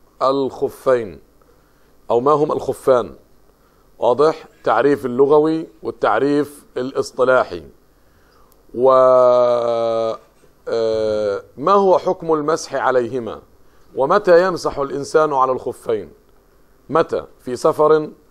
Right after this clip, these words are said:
أم في حضر أم في مرض أم في صحة وعافية؟ آه، وهل يجوز في حالة دون أخرى؟ ثم ما هي الشروط التي تشترط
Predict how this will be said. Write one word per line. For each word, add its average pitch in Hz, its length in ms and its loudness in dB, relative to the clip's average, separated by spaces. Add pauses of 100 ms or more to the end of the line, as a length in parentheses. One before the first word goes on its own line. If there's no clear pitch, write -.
(280)
أم 127 100 -4
في 123 200 -4
حضر 139 520 2 (100)
أم 113 120 -6
في 120 180 -6
مرض 139 560 2 (100)
أم 113 100 -6
في 117 180 -10
صحة 117 420 -6
وعافية؟ 135 960 -4 (960)
آه، 127 460 0
وهل 147 320 4
يجوز 165 360 2
في 139 200 -2
حالة 156 280 4
دون 139 440 0
أخرى؟ 143 500 0 (920)
ثم 185 240 0 (400)
ما 180 260 0
هي 196 160 2
الشروط 156 520 0 (1000)
التي 151 300 2
تشترط 147 580 0